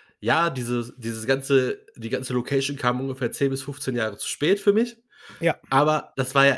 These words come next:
Speaker 1: immer das, das habe ich ja schon wirklich vor, also als wir die Folge Kneipensterben aufgemacht ha-, äh, au-,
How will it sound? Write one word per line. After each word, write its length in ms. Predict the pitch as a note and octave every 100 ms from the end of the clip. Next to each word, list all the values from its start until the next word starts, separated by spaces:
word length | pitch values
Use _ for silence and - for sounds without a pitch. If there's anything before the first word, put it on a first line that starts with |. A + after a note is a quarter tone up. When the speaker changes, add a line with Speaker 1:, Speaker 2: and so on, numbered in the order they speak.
| C3+
Speaker 1:
immer 260 | G#3 A#3 A3
das, 320 | D#3 F#3 -
das 160 | B2 D#3+
habe 100 | D#3+
ich 60 |
ja 80 | D#3
schon 300 | - D3 C3+
wirklich 280 | E3 G3+ G3+
vor, 340 | C3+ C3 - _
also 180 | A#2+ C3
als 220 | C#3 C#3
wir 60 | C#3
die 100 | C#3
Folge 300 | D#3 G3 G3
Kneipensterben 760 | F#3+ F#3+ G#3+ G3+ - F3 E3+
aufgemacht 520 | C#3+ C#3 - A2+ G#2 -
ha-, 140 | -
äh, 60 | A#2
au-, 260 | - D3